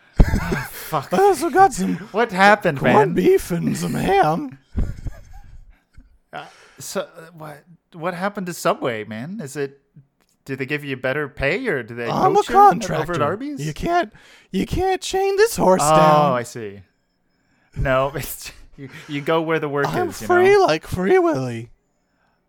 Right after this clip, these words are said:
Speaker 1: You love
Speaker 2: I
Speaker 1: the
Speaker 2: also
Speaker 1: gig
Speaker 2: am probably
Speaker 1: economy.
Speaker 2: going to die at the end of the movie. <laughs>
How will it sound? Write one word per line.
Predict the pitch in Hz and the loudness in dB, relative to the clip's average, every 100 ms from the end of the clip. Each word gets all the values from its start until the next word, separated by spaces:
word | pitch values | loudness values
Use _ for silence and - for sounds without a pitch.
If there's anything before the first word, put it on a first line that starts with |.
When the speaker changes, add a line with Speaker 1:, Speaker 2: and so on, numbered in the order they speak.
| _ _ _ _ 160 160 | _ _ _ _ _ -8
Speaker 1:
You | 151 151 | -6 0
love | 151 | 2
Speaker 2:
I | 156 | 4
Speaker 1:
the | |
Speaker 2:
also | 180 370 415 226 | 4 2 2 0
Speaker 1:
gig | 359 | 0
Speaker 2:
am | |
probably | - 202 339 | 2 2 2
Speaker 1:
economy. | 311 | 2
Speaker 2:
going | 349 339 | 0 0
to | |
die | 269 160 151 135 | 0 2 2 -2
at | 131 | -6
the | 135 | -6
end | 156 339 | -4 -2
of | 330 | -2
the | |
movie. | 330 330 139 123 117 180 - - | 0 0 -2 -6 -2 -4 -4 -6
<laughs> | - | -6